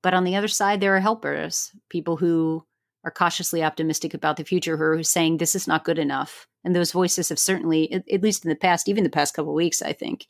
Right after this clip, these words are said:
ca-, past couple months particularly, um, have said, "No, that's not okay.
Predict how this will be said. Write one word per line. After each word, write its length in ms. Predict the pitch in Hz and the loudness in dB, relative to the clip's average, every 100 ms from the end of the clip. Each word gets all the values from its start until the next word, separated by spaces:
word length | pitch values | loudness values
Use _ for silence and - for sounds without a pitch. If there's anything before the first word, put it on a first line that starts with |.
| _ _ - | _ _ -10
ca-, 120 | 170 - | -10 -2
past 220 | 175 160 | -2 -2
couple 180 | 160 165 | -4 -6
months 280 | 156 165 - | -4 -4 -4
particularly, 800 | - - 160 165 160 - - 190 _ _ _ _ _ _ - | -6 -6 -6 -6 -6 -6 -10 -14 _ _ _ _ _ _ -4
um, 300 | 160 156 151 | 2 2 2
have 180 | 151 160 | -2 -2
said, 240 | - 151 | 0 0
"No, 420 | 156 156 151 147 147 - | 0 0 2 -2 -6 -10
that's 300 | - 160 - | -4 -4 -2
not 320 | 160 147 147 - _ _ _ | -2 0 0 -4 _ _ _
okay. 480 | 165 165 240 151 | -4 0 0 0